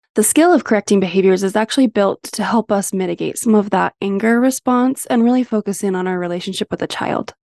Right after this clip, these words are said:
The skill, like many of o-, our other skills,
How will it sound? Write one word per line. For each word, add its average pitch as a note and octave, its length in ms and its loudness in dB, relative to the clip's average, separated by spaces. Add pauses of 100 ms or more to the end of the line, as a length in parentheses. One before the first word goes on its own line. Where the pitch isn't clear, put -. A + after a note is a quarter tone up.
(260)
The G#3 140 0
skill, G3+ 640 2
like G3+ 240 0
many G#3 280 6
of G#3+ 80 4
o-, G#3 200 2
our G#3 260 2
other A3+ 240 4
skills, F3+ 520 -4